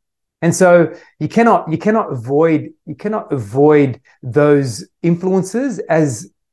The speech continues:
young people are gro-, going through adolescence. They're inevitable. We had them, they'll have them, and future generations will have those external influences. However,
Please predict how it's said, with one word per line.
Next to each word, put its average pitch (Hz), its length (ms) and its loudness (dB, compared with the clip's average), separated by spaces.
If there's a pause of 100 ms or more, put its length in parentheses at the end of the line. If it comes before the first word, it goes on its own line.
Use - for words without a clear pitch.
(300)
young 165 200 -4
people 151 280 -4
are 135 60 0
gro-, 151 280 0
going 147 260 0
through 165 180 -8
adolescence. 151 680 -4 (240)
They're 165 140 2
inevitable. 151 420 2
We 160 160 0
had 165 240 -2
them, 190 340 -4
they'll 143 240 0
have 135 280 -2
them, 156 260 -4 (140)
and 131 120 -10
future 156 280 -4
generations 135 500 -2
will 127 80 -4
have 120 240 -4
those 131 300 -4
external 135 400 -6
influences. 131 580 -10 (380)
However, 156 720 2